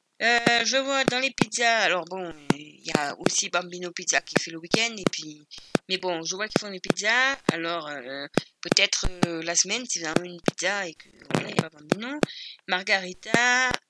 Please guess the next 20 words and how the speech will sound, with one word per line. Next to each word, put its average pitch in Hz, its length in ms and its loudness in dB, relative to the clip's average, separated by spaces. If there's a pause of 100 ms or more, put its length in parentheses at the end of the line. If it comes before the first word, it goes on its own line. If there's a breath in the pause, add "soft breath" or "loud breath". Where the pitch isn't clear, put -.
(200)
dix 165 200 -2
euros, 220 280 -6
Regina, 180 480 -6 (280)
douze 202 260 -16
euros, 208 260 -4 (1080)
Napolitaine, 160 540 -2
douze 214 280 -6
euros, 233 380 -6
la 202 100 2
quatre 196 240 -4
fromages, 180 280 -2
treize 175 260 0
euros 160 180 -4
cinquante, 214 500 -6 (440 loud breath)
la 196 160 0
chorizo, 196 420 -2
elle 156 120 -4
a 139 40 -6
douze 208 280 -2
euros 240 460 -2